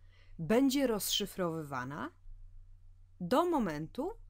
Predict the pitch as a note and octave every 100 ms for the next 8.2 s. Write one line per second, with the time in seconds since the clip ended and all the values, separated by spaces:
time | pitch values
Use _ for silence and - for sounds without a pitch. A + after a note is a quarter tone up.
0 | - - - A#3+ G3+ A3+ E3+ - - F#4
1 | F4 G3+ D3+ D#3+ - F3+ E3+ E3+ D3 D3
2 | G#3 D#4 A3+ F3+ D#3+ E3+ - F3 - E3
3 | D#3 D#3+ D#3 D#3+ D3+ D#3 D3 D#3 D3 C#3+
4 | G3 D#4 - - - - D3+ E3+ D3 D3+
5 | - D3+ D#3 - - E3+ E3 F3+ D#3 -
6 | E3 D#3+ D#3 C#3+ - - - - - -
7 | - - - - E4+ - G4 - A#3+ F#3+
8 | F#3+ D4